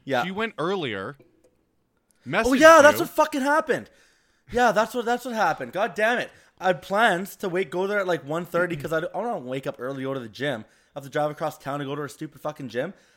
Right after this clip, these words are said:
Speaker 1: So I wanna wake up, and then it was a fucking, what happened?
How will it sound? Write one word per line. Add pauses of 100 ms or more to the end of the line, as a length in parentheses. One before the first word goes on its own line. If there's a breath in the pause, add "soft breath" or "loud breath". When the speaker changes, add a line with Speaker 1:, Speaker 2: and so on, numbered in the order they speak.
Speaker 1:
So
I
wanna
wake
up, (540 soft breath)
and
then (680)
it
was
a
fucking,
what
happened?